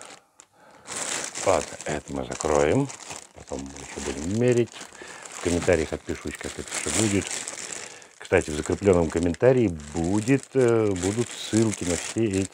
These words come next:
товары, там, где мы их брали. Сразу говорю. Так, вот сорок четвертый. Мы с женой себе взяли.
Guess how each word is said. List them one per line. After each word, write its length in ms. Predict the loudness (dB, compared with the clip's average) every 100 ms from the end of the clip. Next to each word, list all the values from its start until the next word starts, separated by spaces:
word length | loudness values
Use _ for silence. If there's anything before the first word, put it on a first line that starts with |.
| -4
товары, 360 | 2 4 2 0
там, 240 | -2 0
где 160 | 0 0
мы 160 | 0
их 100 | -2 -6 0
брали. 340 | 4 4 0 -8 -14 -16 -20 -8
Сразу 500 | 0 6 6 6 2
говорю. 540 | 2 2 4 0 -4 -12 -20 -20 -20 -20 -20 -20 -20 -20 -20 -18 -20 -14
Так, 200 | -8 -4
вот 180 | -2 -2
сорок 260 | -2 -2 -4
четвертый. 800 | -12 -6 0 0 0 -4 -8 -10 -20 -20 _ _ -20 -20 _ _ _ _ -18 -18 _ -10
Мы 160 | -4
с 60 | -2
женой 320 | 0 0 -2 -6
себе 180 | -12
взяли. 460 | -4 0 2 2 -2